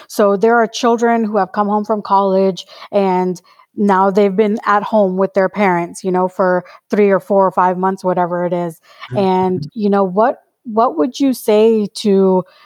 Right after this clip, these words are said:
Speaker 1: you know, them to be able to speak to their parents, or for their parents,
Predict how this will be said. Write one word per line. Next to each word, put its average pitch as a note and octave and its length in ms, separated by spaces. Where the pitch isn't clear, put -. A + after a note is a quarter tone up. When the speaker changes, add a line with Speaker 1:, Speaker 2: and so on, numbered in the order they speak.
Speaker 1:
you G#3 160
know, F#3 400
them G#3 420
to G#3+ 120
be G3 200
able G3+ 280
to F#3+ 100
speak A#3 300
to B3 100
their G#3+ 140
parents, G3+ 420
or F#3 60
for A3+ 140
their G#3+ 120
parents, A3 580